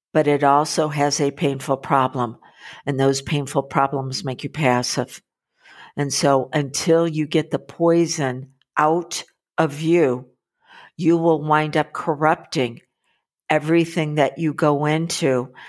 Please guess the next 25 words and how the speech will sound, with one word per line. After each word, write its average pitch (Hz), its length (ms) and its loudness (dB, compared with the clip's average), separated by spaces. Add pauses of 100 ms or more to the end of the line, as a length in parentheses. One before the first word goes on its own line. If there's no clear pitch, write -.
(200)
and 143 180 0
turn 156 280 -2
it 156 140 2
into 156 400 0
a 127 80 2
problem 175 640 0
that 147 180 0
needs 147 320 -2
to - 100 -10
be 143 160 -4
solved 151 680 2 (320)
because 143 400 -2
you're 147 160 0
thinking 156 480 -4
that's 139 340 2
how 151 140 0
you're 151 200 0
gonna 147 280 0
get 147 260 -2
to - 140 -8
your 139 240 -4
next - 400 -2
level 151 320 2
of 151 100 2
success. - 800 -2